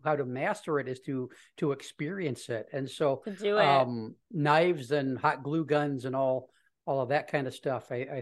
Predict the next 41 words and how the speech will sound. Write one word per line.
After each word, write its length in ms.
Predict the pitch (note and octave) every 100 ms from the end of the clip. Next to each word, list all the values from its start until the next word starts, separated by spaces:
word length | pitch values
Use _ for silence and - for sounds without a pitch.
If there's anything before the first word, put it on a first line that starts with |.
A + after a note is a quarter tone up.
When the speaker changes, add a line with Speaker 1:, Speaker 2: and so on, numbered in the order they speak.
| -
Speaker 1:
think 240 | B2+ -
are, 240 | B2+ A#2 - _ _ _ -
are, 340 | B2+ A#2 B2
are, 200 | D3 B2 A#2
are 120 | D#3 B2
prime 480 | - D3+ C3+ C3 B2+
tools 500 | - D3 C3 A#2+ -
to, 220 | C#3+ C3 C3+
to 60 | D3
be 120 | C3
throwing 460 | C3 - C#3+ C#3 C3
in 120 | C3
the, 100 | C3+ -
well, 220 | F3 F3+
don't 220 | D3+ C3+ -
throw 320 | C#3+ A#2+ A2+
'em. 100 | A2 -
That's 200 | D3+ - -
not 220 | C3+ B2+
good 120 | B2+
for 120 | - B2
the 60 |
Speaker 2:
Do 120 | G3+
Speaker 1:
tools. 100 | A4
Speaker 2:
not, 240 | B4 - E4+
okay, 180 | F4 A#3+
yeah. 180 | G3 - - - -
Don't 440 | G#4+ D5+ D#5 G#4
throw 760 | F#4 E4+ E4 D#4+ D4+ C#4 B3+ G#3+
the 180 | A#3+ A3
rotary 520 | G#3 G#3 G#3 F#3+ F3
cutter 340 | - E3+ D#3+
at 140 | D4 -
the 80 | C4 F#3 -
Speaker 1:
Yeah, 220 | F3 D#3
Speaker 2:
children. 200 | A3+ C4 - _ _ -
Speaker 1:
that 280 | D#3 D3 - - _
Speaker 2:
don't 280 | - G4 D5
do 180 | F5+ D#5
that. 300 | G3+ E3 - -
Speaker 1:
Yeah, 260 | B2 A2+